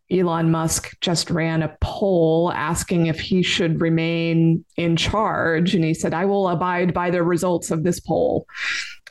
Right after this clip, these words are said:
And the poll said fifty-seven point five percent, "Yes, you should give it up and hand it over to someone else." And I, I hope that he does abide by his own poll. Um,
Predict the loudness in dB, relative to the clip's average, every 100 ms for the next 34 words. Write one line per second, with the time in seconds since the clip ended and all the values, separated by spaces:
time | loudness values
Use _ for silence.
0 | -6 -2 0 0 0 -2 0 -2 -2 0
1 | 0 -2 -4 -2 0 0 -4 -4 -2 0
2 | 2 4 4 2 -4 -6 -4 -4 -4 -4
3 | 0 0 0 -2 0 0 -2 -2 -2 -2
4 | -4 _ _ _ _ -2 -2 0 -2 0
5 | -2 -2 -6 -2 2 2 2 0 2 2
6 | 0 -2 -2 -4 0 2 0 -2 -2 -2
7 | -2 -4 -4 -4 -2 -2 -4 _ -20 -6
8 | -2 0 0 0 0 2 2 2 2 2
9 | 0 0 0 0 0 0 -2 0 -2 -4
10 | _ -16 -14 -14 -16 _ -20 -16 -4 -2
11 | 0 0 0 0 0 2 2 0 -2 -4
12 | -6 -8 -6 -4 -2 0 2 2 2 0